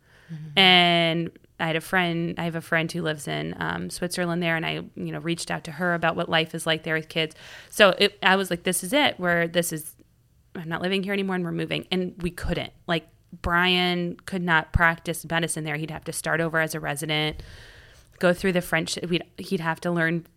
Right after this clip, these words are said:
Speaker 2: French. Like, <laughs> it was, it felt so defeating, and I felt so stuck.
Speaker 1: Mm.
Speaker 2: And I,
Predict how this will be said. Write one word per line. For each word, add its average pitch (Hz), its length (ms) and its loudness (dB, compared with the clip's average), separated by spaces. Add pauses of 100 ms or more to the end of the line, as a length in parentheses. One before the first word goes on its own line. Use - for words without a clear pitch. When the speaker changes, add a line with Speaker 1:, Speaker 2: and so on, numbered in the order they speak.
(260)
Speaker 2:
French. 170 500 0
Like, 170 320 2 (280)
<laughs> - 260 -10
it 226 180 6
was, 220 380 2
it 220 180 6
felt 202 580 2 (1160)
so 185 340 2
defeating, 175 640 0
and 170 100 -2
I 160 80 2
felt 160 320 0
so 156 480 0
stuck. - 840 -6 (420)
Speaker 1:
Mm. 160 720 -10 (500)
Speaker 2:
And 180 720 2 (240)
I, 175 140 -4